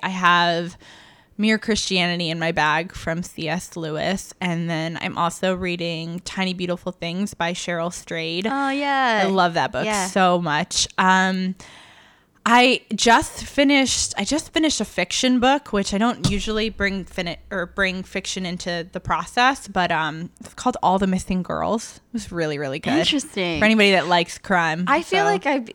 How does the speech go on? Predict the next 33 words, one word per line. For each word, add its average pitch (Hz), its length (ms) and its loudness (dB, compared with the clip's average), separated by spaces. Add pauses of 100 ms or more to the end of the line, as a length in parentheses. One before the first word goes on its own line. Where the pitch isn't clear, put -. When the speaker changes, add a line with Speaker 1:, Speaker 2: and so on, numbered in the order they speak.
Speaker 2:
oh, 269 200 4
it's 247 200 2
a 226 120 4
crime 240 320 2
book. 143 200 0
Speaker 1:
It's - 120 -4
kind 381 280 6
of, 185 80 4
it's 247 140 2
like 269 140 4
a 254 40 -4
crime 190 360 2
book. 175 180 0
Like, 214 140 4
Speaker 2:
Yeah. 262 220 4
Speaker 1:
it's, - 140 -6
it's - 160 -2
twisted 175 640 0
and 180 200 0
it's, 175 260 -8
like, 175 580 -2 (120)
dark, 175 480 2
Speaker 2:
I 262 100 4
Speaker 1:
so. 370 60 6
Speaker 2:
haven't 370 480 0
usually 220 720 -2
been 196 260 -2
a 190 80 -2
huge 185 360 -6
fan 180 260 -6
of 175 100 -6
fiction - 480 -8
either, 185 440 -4